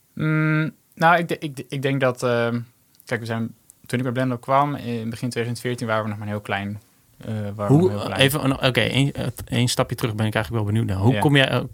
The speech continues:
Speaker 2: hoe kom jij, eh, bij Blendel terecht?
Speaker 1: Via, ja, via, via een goede vriend van mij. Die, eh,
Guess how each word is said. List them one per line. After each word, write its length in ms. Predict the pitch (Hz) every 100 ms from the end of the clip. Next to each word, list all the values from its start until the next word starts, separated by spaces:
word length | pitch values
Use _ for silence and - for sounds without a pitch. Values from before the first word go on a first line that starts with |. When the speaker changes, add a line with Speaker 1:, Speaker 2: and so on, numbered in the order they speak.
| -
Speaker 2:
hoe 180 | 135 120
kom 180 | 131 127
jij, 440 | 120 117 113 110 107 107
eh, 60 |
bij 140 | 107 104
Blendel 380 | 107 127 175 185 - - -
terecht? 400 | 127 117 147 -
Speaker 1:
Via, 120 | 165
ja, 80 | 156
via, 300 | 151 185 165
via 140 | 151 190
een 80 |
goede 140 | 156 143
vriend 200 | 170 180
van 80 | 135
mij. 200 | 104 101
Die, 320 | - 131 131 131
eh, 560 | 120 113 107 104 98